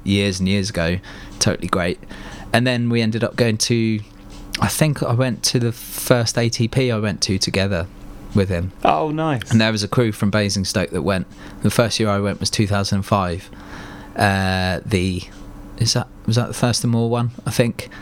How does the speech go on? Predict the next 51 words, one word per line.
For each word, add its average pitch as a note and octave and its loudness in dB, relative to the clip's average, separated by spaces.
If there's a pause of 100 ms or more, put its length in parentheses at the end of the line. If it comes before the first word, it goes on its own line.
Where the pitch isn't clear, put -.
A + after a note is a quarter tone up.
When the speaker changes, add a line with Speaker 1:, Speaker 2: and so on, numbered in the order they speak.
(240)
Speaker 1:
Well, C3 4
the, - -2
no, D#3 4
the A#2+ -2
Mars C#3 2
Volta B2+ 0
one, G#2 2
I G2+ 0
think, G#2 2
was F#2+ 0
the G2+ -2
first G2+ 0
one G2+ 2
I G2+ 2
went G2 -2
to. F#2+ 0 (200)
Speaker 2:
Right. C3+ 4 (320)
Speaker 1:
I, - 4
Speaker 2:
Oh, A#2+ 0
wow. A#2 0
Speaker 1:
I G#2 -2
can't, G#2 0 (140)
I G#2+ 6
can't A2+ 2
quite G#2 0
remember G#2 2
the G2 0
timeline G2+ 2
now. F2+ 0 (680)
But A#2+ 4 (640)
just - 0
around D3 2
that C3 0
time A2+ 2
as G#2 4
well, A2+ 2
you, G2+ 0
you're G#2+ 2
sort - 0
of - -10
talking - 2
about G2+ 0
two A#2 0
thousand G#2+ 0
and G2+ -2
five, G#2+ 2
two G#2+ 0
thousand G2+ 0
and F#2+ -2
six - 0 (1160)
was A#2+ 0